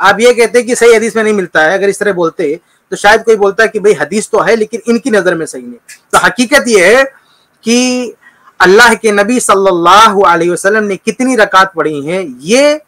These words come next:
दो किताबों में, ये रवायत दो किताबों में मौजूद है, बल्कि और भी की किताबों में मौजूद है। दो अहम किताबें हैं, उसमें एक किताब कौन सी है? सही इब्ने खुजैमा,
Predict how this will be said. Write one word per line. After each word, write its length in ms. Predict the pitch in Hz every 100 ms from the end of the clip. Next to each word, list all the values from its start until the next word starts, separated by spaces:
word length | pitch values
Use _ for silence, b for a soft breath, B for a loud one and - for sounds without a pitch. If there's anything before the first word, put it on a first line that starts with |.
| _ _ 127 160
दो 140 | 302
किताबों 460 | - 262 214 190 170
में, 120 | 151
ये 260 | 139 151 233
रवायत 280 | 226 247 185
दो 160 | 220
किताबों 380 | 269 214 175 185
में 60 | 190
मौजूद 320 | 160 131 127
है, 100 | -
बल्कि 180 | 208 220
और 200 | 277 339
भी 100 | 349
की 120 | 240
किताबों 260 | 190 175 165
में 40 | 151
मौजूद 260 | 147 143
है। 80 | 240 b b _
दो 60 | 240
अहम 280 | 262 214 247
किताबें 360 | 196 151 131 120
हैं, 120 | 120 _ _ _ _ _ 202
उसमें 300 | 196 269 247
एक 160 | 254
किताब 320 | 262 220 262
कौन 180 | 240 226
सी 140 | 208 190
है? 200 | 220 285 _ _ _
सही 480 | - - 220 208 254
इब्ने 320 | 208 190 214 208
खुजैमा, 540 | 190 151 156 147 120